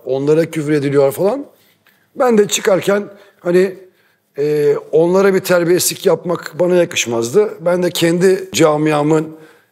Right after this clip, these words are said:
büyüklüğünü göstermek için, e, formayı öperek onların önünden geçtim. E, kendimce bir tepki verdim onlara. E, o yüzden, e, şu anda da hala işte Fenerbahçeliler tarafından çok,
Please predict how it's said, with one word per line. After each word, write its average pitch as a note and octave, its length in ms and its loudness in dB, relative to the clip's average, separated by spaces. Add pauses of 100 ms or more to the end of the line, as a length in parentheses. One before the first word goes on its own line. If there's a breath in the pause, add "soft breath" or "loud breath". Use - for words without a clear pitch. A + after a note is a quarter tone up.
(120)
büyüklüğünü D#3 500 0
göstermek B2 520 0
için, G#3 260 -4 (420)
e, C#3+ 180 -4
formayı D3 420 2
öperek F3 520 0 (280)
onların B2+ 380 0
önünden A#2 280 -2
geçtim. A3+ 360 -4 (800 soft breath)
E, C#3 420 0
kendimce F3 440 2
bir E3+ 40 -6
tepki E3+ 320 -2
verdim A#2 340 -2 (160)
onlara. A#2 480 -2 (460)
E, D3+ 60 -8 (560)
o E3+ 100 2
yüzden, D3+ 400 0 (540 loud breath)
e, C#3 80 -4
şu E3+ 220 2
anda C3 240 0
da D#3+ 100 2
hala D3 420 2
işte C#3+ 320 0 (120)
Fenerbahçeliler C3+ 680 2
tarafından B2 580 -4 (760 soft breath)
çok, - 380 -6